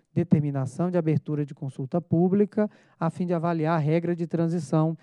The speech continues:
de que trata o artigo oitavo da Resolução Normativa cinco cinco nove de dois mil e treze,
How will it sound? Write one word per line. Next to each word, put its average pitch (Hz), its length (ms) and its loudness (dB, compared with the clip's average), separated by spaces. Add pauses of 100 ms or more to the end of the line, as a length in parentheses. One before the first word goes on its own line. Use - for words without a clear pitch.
(220)
de - 100 -20
que 226 100 0
trata 175 400 2
o 175 80 2
artigo 170 300 0
oitavo 170 420 2
da 160 120 2
Resolução 160 520 0
Normativa 156 1080 0 (200)
cinco - 300 -14
cinco 175 260 -8
nove 165 280 2
de 170 100 0
dois 165 180 0
mil 170 120 0
e 175 40 -2
treze, 151 560 2